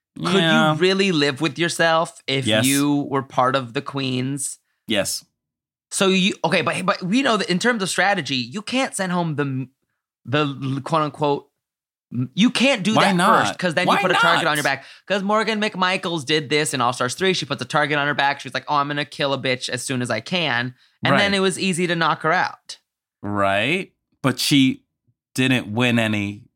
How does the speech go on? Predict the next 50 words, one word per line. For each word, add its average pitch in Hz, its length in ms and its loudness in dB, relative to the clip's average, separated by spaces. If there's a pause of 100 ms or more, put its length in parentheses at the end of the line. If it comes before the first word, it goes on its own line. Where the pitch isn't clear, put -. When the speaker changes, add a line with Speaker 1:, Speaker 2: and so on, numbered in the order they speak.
(280)
Speaker 2:
challenges. 120 880 -8
Speaker 1:
You 220 120 2
have 202 260 0
to 196 80 -2
Naomi 165 720 0
it. - 200 -12
You 175 200 2
have 185 240 0
to 175 80 -2
be 156 180 -2
like, 143 240 0
Speaker 2:
So 139 80 4
that's 170 220 6
what 185 60 6
I'm 160 80 4
Speaker 1:
"Yes, 143 60 0
Speaker 2:
saying. 170 360 2
She's 185 320 0
the 233 80 4
Speaker 1:
track 208 140 2
Speaker 2:
precedent. 190 340 2
Speaker 1:
record." 110 520 -2 (280)
That's 196 180 0
what 226 60 0
I'm 226 60 2
Speaker 2:
Right. 147 80 2
Speaker 1:
saying. 190 100 0
You 208 100 2
do 233 160 2
track 208 320 0
record 190 400 0
until 147 600 -2
the 127 160 -2
midway 95 360 -8
point. - 520 -20 (880)
And 139 180 0
Speaker 2:
That's 147 140 2
Speaker 1:
then 117 100 2
Speaker 2:
an 110 80 2
Speaker 1:
you 135 60 2
do 123 80 -2
some 113 140 0
Speaker 2:
interesting 113 260 0
Speaker 1:
crazy 123 260 2
Speaker 2:
strategy. 123 200 0
Speaker 1:
shit. 98 440 -4
Speaker 2:
That's 110 240 -2
an 117 80 2
interesting 117 460 -4
strategy. 160 680 -4